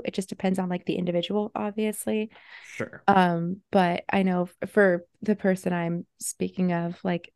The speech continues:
Speaker 1: they definitely had, like, like, one side where it was a lot easier to breastfeed than the other, but, like, at some point it gets uncomfortable. You need to switch sides, you know, milk production, things like that. So
Speaker 2: Hmm.
Speaker 1: it was just, like, an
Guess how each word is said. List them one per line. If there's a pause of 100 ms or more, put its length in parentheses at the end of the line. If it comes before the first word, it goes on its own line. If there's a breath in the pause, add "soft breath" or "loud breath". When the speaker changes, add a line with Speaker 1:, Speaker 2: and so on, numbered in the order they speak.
Speaker 1:
they
definitely
had,
like, (960 soft breath)
like,
one
side
where
it
was
a
lot
easier
to
breastfeed
than
the
other,
but,
like, (340 loud breath)
at
some
point
it
gets
uncomfortable.
You
need
to
switch
sides,
you
know,
milk
production,
things
like
that.
So
Speaker 2:
Hmm. (180)
Speaker 1:
it
was
just,
like,
an